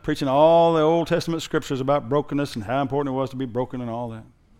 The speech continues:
And I just couldn't, I couldn't understand it. And I'd hear other guys picking up on it and always talking about brokenness, break me, break. And I'd read the scriptures, I'd read the New Covenant, and I never saw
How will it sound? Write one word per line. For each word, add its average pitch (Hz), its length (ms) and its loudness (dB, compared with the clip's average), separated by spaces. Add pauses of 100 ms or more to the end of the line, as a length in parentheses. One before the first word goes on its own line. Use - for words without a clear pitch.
(3750)
And 165 120 0
I 226 140 6
just 262 220 -4
couldn't, 185 340 -2
I 180 80 -2
couldn't 349 240 0
understand 254 500 -2
it. 117 140 -2
And 131 80 -6
I'd 175 160 4
hear 220 160 4
other 233 180 2
guys 233 300 0
picking 220 300 0
up 233 180 0
on 202 140 2
it 156 40 0
and 131 100 -4
always 180 280 2
talking 196 200 0
about 196 260 -2
brokenness, 151 500 -4
break 151 380 -6
me, 131 240 -10
break. 127 300 -16 (1500)
And 165 140 0
I'd 180 160 2
read 233 260 0
the 220 100 0
scriptures, 202 480 -2
I'd 185 140 2
read 233 160 0
the 220 80 2
New 240 200 2
Covenant, 247 460 -4
and 180 140 -2
I 208 60 0
never 233 260 0
saw 240 320 0